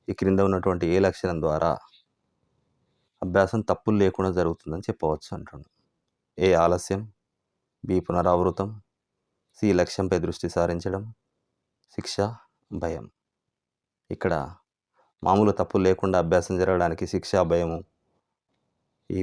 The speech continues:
పునరావృతం, రిపీట్, రిపిటీషన్ ఇలాంటి అవసరమైతే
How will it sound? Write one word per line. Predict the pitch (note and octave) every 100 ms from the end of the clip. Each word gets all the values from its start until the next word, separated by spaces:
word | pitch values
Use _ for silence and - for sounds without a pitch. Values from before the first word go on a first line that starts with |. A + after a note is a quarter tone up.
| -
పునరావృతం, | F#2+ F#2 F#2 F2 - F2 E2+
రిపీట్, | G2+ F#2 E2+
రిపిటీషన్ | F#2 - G2 F#2+ F2+ F2+ - _ _ _ _ _ _ -
ఇలాంటి | F#2 F2+ F2 E2
అవసరమైతే | D#2+ F2+ E2+ E2